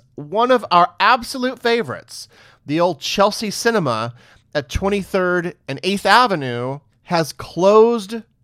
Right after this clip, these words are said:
for good. So we are, we're gonna take the opportunity to sh-, to pour some out <laughs> for the Chelsea Cinema and to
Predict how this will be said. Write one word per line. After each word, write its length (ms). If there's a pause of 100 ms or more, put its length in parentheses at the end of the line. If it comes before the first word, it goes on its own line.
(120)
for 140
good. 540 (320)
So 180
we 180
are, 200 (240)
we're 100
gonna 140
take 460 (100)
the 140
opportunity 560
to 140
sh-, 240
to 200 (220)
pour 260
some 240
out 400 (140)
<laughs> 160
for 100
the 80
Chelsea 360
Cinema 360
and 180
to 140